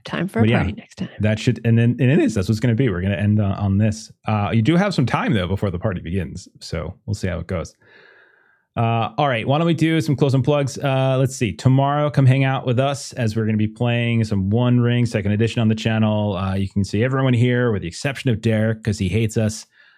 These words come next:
Speaker 2: uh, as we're playing some One Ring. Uh, let's see. Monday, we're gonna be doing some Horror on the Orient Express as we're playing Call of Cthulhu again. Melissa and I are in that along with some of our other folks and friends.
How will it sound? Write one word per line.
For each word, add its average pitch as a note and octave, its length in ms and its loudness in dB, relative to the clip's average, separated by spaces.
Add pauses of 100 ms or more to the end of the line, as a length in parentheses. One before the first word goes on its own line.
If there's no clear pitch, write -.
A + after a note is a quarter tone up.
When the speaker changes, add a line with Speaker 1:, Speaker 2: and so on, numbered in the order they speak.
(180)
Speaker 2:
uh, F#2 480 -2
as G2+ 120 -2
we're G2 100 -2
playing G#2+ 240 0
some G#2+ 120 -2
One A#2+ 180 4
Ring. B2+ 300 2 (480)
Uh, G2+ 300 -2 (300)
let's - 100 -18
see. F#2+ 140 -2
Monday, D3+ 580 4
we're D3+ 140 2
gonna A#2 120 2
be A2 80 2
doing A2+ 440 2
some G#2+ 520 0
Horror A#2 200 2
on A2+ 60 2
the A2+ 100 2
Orient G2 100 -2
Express E3+ 560 -6
as F#2+ 140 -6
we're F2 80 -10
playing F#2+ 400 -2
Call F#2+ 200 -4
of F#2 60 -6
Cthulhu C3 400 0
again. A#2+ 340 2
Melissa G#2 340 0
and G2+ 100 2
I G2 140 0
are G2 100 0
in G2+ 120 0
that G2 280 -2
along F2 180 -6
with F2 100 -8
some F#2 200 -4
of F2 100 -2
our E2+ 100 -4
other F#2+ 200 -2
folks - 400 -6
and F2 100 -6
friends. C3+ 460 2